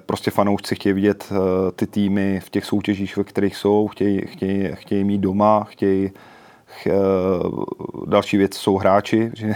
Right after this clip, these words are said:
<laughs> nikdo se neptal hráčů, jestli takovou soutěž by chtěli hrát. A takže za mě od první vteřiny, eh, když to vypuklo, tak já jsem říkal, že, že, že prostě to v životě nemůže projít přes nikoho, eh, přes,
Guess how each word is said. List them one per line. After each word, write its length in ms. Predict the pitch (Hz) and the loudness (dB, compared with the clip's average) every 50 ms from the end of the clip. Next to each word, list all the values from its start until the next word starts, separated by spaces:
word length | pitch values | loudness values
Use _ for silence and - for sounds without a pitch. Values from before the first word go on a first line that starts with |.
| - | -6
<laughs> 80 | - - | -6 -4
nikdo 240 | - 110 113 107 104 | -2 0 0 0 0
se 120 | - 113 | 0 -2
neptal 280 | 107 104 - - 110 101 | -2 0 2 2 2 4
hráčů, 500 | 104 101 101 101 - - 117 117 123 - - - - - | 4 4 2 2 2 0 0 -2 -2 -4 -8 -16 -6 -6
jestli 200 | - 95 - 104 | -4 -4 -2 -2
takovou 240 | 101 - - 110 | -2 -2 -2 -4
soutěž 320 | 107 - 110 104 107 110 98 | -4 -2 -2 0 0 -2 0
by 120 | 98 107 | -2 -4
chtěli 260 | - - 101 107 107 | -2 0 0 0 2
hrát. 380 | 101 104 98 95 101 117 - - - - - - - - - - - - - - - _ _ - | 2 2 2 0 0 -2 -4 -10 -18 -20 -20 -20 -20 -20 -20 -20 -20 -20 -20 -20 -20 _ _ 6
A 520 | 117 117 110 107 104 104 101 101 95 92 - - | 8 8 10 10 10 10 10 8 6 4 0 0
takže 320 | - 104 95 107 110 98 87 - | 0 2 4 6 4 4 4 -2
za 200 | - 98 113 107 | 2 4 4 6
mě 200 | 104 117 117 113 | 6 6 6 6
od 180 | 95 104 107 - | 6 4 2 2
první 280 | - 117 107 104 104 | 2 2 2 2 2
vteřiny, 800 | 101 - - 104 98 107 101 107 107 104 104 104 101 101 101 104 - | 0 2 2 2 2 2 2 2 2 2 2 0 0 0 -2 -2 -4
eh, 300 | - - - - - 107 | -4 -4 -4 -4 -2 0
když 160 | 107 104 101 | 0 -2 0
to 180 | - - 107 | 0 0 2
vypuklo, 480 | 104 101 98 - - 104 - - 107 101 | 2 0 0 -2 -4 -2 0 2 2 2
tak 160 | 95 98 - | 2 2 2
já 100 | - 95 | 2 2
jsem 160 | 95 - 101 | 2 0 -4
říkal, 260 | 98 101 - 101 104 98 | -4 -2 0 0 0 2
že, 220 | 95 98 104 - - - | 0 -2 -2 -2 -4 -4
že, 120 | 101 101 - - - - | -4 -4 -2 -2 -4 -4
že 160 | - 104 98 | -4 -4 -6
prostě 300 | - - - - - - | -6 -6 -10 -6 -6 -4
to 100 | 95 - | -2 -2
v 40 | 95 | 0
životě 320 | 92 98 98 101 - 98 | 0 0 0 0 0 0
nemůže 260 | 98 98 98 95 92 92 | -2 -2 -2 -2 -2 -4
projít 340 | - - 95 95 92 92 | -2 0 0 0 0 -4
přes 220 | - - - 101 98 | -6 -2 -2 0 0
nikoho, 520 | 98 98 95 - 90 90 92 95 90 92 - | 0 -2 -2 -2 -2 -2 0 0 0 0 0
eh, 260 | - - 50 50 50 - | -2 -2 -2 -4 -6 -8
přes, 560 | - - - 95 - - - - - - - | -4 -4 -4 -4 -4 -8 -14 -16 -16 -16 -18